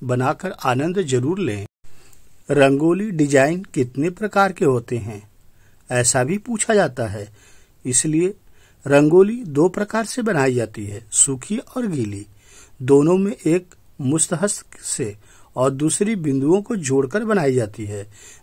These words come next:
बिंदुओं को जोड़कर बनाई जाने वाली रंगोली के लिए सबसे पहले स-, सफेद रंग से जमीन पर किसी विशेष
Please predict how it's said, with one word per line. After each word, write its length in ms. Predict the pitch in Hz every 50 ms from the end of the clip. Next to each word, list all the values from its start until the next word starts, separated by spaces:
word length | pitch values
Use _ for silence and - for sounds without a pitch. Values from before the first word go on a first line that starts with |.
| _ -
बिंदुओं 480 | 131 143 143 160 170 175 196 214 220
को 160 | 202 - 208
जोड़कर 380 | 180 156 160 175 180 175 - 208
बनाई 380 | 196 175 160 143 135 131 143 151
जाने 240 | 160 180 175 180
वाली 240 | 190 190 196 196 202
रंगोली 460 | 185 170 147 139 127 131 131 147 175
के 140 | 175 - 208
लिए 180 | 196 208 214 208 - - - - - -
सबसे 380 | - - - 127 127 - 190
पहले 320 | 175 180 185 175 190 208 208
स-, 180 | - - - 143 127 - _ _ _ - -
सफेद 520 | - - - 151 127 - - 160 175 180 175
रंग 240 | 147 156 190 202 185
से 280 | - - 123 117 113 - - - - - - - - _ -
जमीन 440 | 131 123 131 135 131 147 160 190 202
पर 160 | 185 226 202
किसी 420 | - - 165 139 - - 185 208 214
विशेष 560 | 170 151 131 - - 165 175 185 175 -